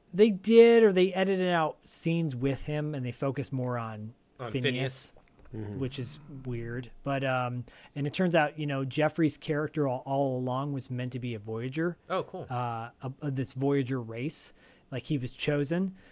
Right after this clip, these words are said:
Speaker 1: So if you think back to the backstory,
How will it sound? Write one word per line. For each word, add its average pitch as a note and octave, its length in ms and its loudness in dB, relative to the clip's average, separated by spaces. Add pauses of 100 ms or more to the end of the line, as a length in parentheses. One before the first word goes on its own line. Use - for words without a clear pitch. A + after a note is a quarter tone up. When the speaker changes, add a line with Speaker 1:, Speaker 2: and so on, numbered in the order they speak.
(100)
Speaker 1:
So C#3 760 0
if C3+ 140 -10
you C3+ 100 -6 (140)
think C#3+ 300 -4
back C3+ 240 -2
to C#3+ 80 -4
the B2 100 -6
backstory, D3+ 640 -2